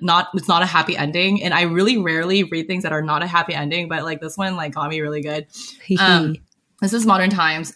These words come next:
Speaker 1: and it's set in, like, modern China where, like, a gay relationship is kind of, like, illegal.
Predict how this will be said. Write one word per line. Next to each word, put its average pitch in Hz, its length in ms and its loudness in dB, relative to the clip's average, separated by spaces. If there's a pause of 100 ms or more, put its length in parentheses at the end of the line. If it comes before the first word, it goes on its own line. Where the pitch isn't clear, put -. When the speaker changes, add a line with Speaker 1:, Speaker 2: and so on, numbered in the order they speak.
Speaker 1:
and 165 360 -2
it's 170 160 -6
set 170 240 0
in, 175 80 -2
like, 165 180 -4
modern 156 240 -2
China 233 420 2
where, 170 220 -2
like, 156 300 -8
a 156 60 -8
gay 147 360 -4 (220)
relationship 160 540 -4
is 143 180 -8
kind 151 180 -8
of, 143 80 -6
like, 139 460 -8 (200)
illegal. 285 480 6